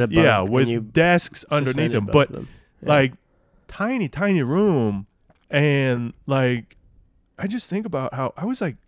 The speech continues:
Speaker 1: Wait, I don't know why this is such a foreign concept to me because I,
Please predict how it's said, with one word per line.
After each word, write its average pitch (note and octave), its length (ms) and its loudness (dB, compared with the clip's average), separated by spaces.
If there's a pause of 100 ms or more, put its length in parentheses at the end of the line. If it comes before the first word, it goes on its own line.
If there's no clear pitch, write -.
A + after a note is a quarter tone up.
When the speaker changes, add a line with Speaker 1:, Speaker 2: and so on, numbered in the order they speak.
(180)
Speaker 1:
Wait, C4 220 -2
I B3 100 6
don't F4 120 6
know F4+ 100 8
why G3 260 6
this F#3+ 160 4
is D#3 120 2
such E3+ 160 2
a E3 60 2
foreign C3+ 340 2
concept A#2 460 -2
to D3 60 -4
me C#3+ 140 4
because C3 240 -2
I, B2+ 260 -2